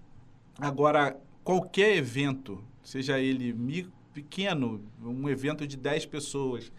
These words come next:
seja ele, seja ele um evento de, feito simultaneamente em três estágios de futebol no Rio, no Brasil, é, é, é, eles não podem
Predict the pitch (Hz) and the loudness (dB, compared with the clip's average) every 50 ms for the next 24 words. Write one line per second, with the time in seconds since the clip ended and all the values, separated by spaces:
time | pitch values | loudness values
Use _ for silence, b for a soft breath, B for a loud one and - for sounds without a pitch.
0 | B B B B B B B - - 135 135 135 135 135 135 135 131 117 - - | B B B B B B B -6 -4 -2 0 0 2 2 2 2 2 0 -2 -6
1 | - - 135 127 120 135 131 127 120 120 123 127 123 123 123 123 127 127 120 113 | -6 -2 -2 0 2 2 0 0 0 0 0 0 2 2 2 2 2 2 2 2
2 | 107 120 123 120 120 123 117 107 110 117 120 117 - - - 123 120 123 123 120 | 2 2 2 2 2 0 -2 0 -2 -2 -2 -4 -4 -4 -4 -4 -2 -2 -2 -4
3 | 117 107 - - 135 131 131 131 135 127 123 120 117 120 120 120 - 120 117 123 | -4 -4 -4 -2 0 0 0 0 0 0 0 0 0 0 -2 -2 -2 -4 -4 -2
4 | 123 135 131 120 - - - 160 170 156 131 110 110 107 - - B B B B | -2 -2 -2 -4 -4 0 2 4 6 6 4 2 -2 -6 -8 -12 B B B B
5 | B B B B B B B B B B B - 113 - - 117 - 120 107 110 | B B B B B B B B B B B -14 -12 -10 -8 -8 -6 -6 -2 2
6 | 120 135 135 127 117 110 120 117 110 117 113 113 113 117 117 110 113 107 107 107 | 4 4 4 4 2 0 -2 -2 -2 -2 -2 -2 0 -2 0 0 0 0 0 0
7 | 104 135 170 165 139 117 - - 123 127 123 123 - 120 120 117 113 - 113 110 | 0 0 2 2 2 0 0 -2 -2 0 0 0 2 2 2 2 2 0 -2 -4
8 | 107 - - 127 135 139 135 135 151 170 202 196 185 - 160 170 180 180 165 160 | -4 -2 -2 -2 -2 0 -2 0 0 0 0 -2 -2 -2 2 4 4 4 4 2
9 | 160 147 139 - | 2 0 0 -2